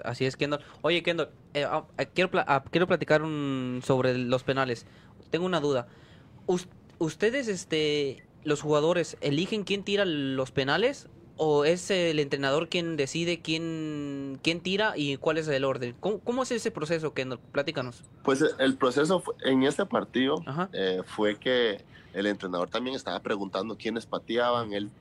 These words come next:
Speaker 2: él decía, pero también eran los jugadores que, que sentían la confianza en, en tirarlo,
Speaker 1: Ok.
Speaker 2: porque eso va mucho en la, en la confianza de,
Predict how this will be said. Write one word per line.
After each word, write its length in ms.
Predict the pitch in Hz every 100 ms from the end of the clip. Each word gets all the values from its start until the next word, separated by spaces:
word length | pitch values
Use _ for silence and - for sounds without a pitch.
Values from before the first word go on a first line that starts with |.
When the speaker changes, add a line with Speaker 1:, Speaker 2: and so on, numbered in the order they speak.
| -
Speaker 2:
él 220 | 95 98
decía, 400 | 107 110 120 127 - - -
pero 200 | 110 107
también 480 | - 98 104 113 120
eran 260 | 95 110 131
los 80 | 127
jugadores 400 | 107 92 95 117
que, 260 | - 101 80 -
que 320 | - 95 90
sentían 500 | 87 90 80 110 117
la 80 | 123
confianza 880 | - 95 80 104 101 107 104 120 110 -
en, 280 | 95 82 -
en 140 | 87
tirarlo, 500 | 82 98 127 147 85 - -
Speaker 1:
Ok. 160 | 123 127
Speaker 2:
porque 400 | - - 101 92
eso 200 | 98 113
va 140 | 113
mucho 340 | 117 123 123 127
en 120 | 120
la, 180 | 95 -
en 140 | 90
la 140 | 85 82
confianza 640 | - 82 80 90 107 107
de, 260 | 101 95